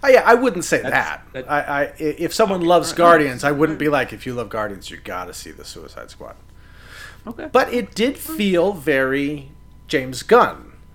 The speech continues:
Speaker 1: And, and maybe
Speaker 2: Okay.
Speaker 1: because I am,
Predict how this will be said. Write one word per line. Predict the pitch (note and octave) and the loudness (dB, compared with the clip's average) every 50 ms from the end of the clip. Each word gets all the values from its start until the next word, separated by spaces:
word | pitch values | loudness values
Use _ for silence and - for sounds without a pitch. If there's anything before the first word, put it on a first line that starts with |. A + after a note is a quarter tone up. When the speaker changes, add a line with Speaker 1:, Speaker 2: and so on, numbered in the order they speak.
| - - - | -20 -8 0
Speaker 1:
And, | - G3+ G3 F#3+ F#3 F3+ | 2 4 4 4 2 0
and | - A3 A3 G#3 G3 | 2 2 2 4 4
maybe | G3 G#3+ A3 A#3 - A3+ A3 A3 A3 A3 G3 | 2 2 0 0 0 -4 -6 -6 -6 -8 -10
Speaker 2:
Okay. | D3 G#3 | -8 -4
Speaker 1:
because | G#3 G3+ - - F3+ F#3 F#3 D#3+ - | -4 -4 -2 2 2 2 2 2 -2
I | - E3+ E3 E3+ E3+ E3+ | -4 0 2 4 4 4
am, | E3 E3+ - D#3 D#3 D#3 D3+ D3+ D3 D3 D3 C#3+ C3+ - | 2 0 -2 -4 -4 -2 -4 -6 -6 -8 -10 -12 -14 -16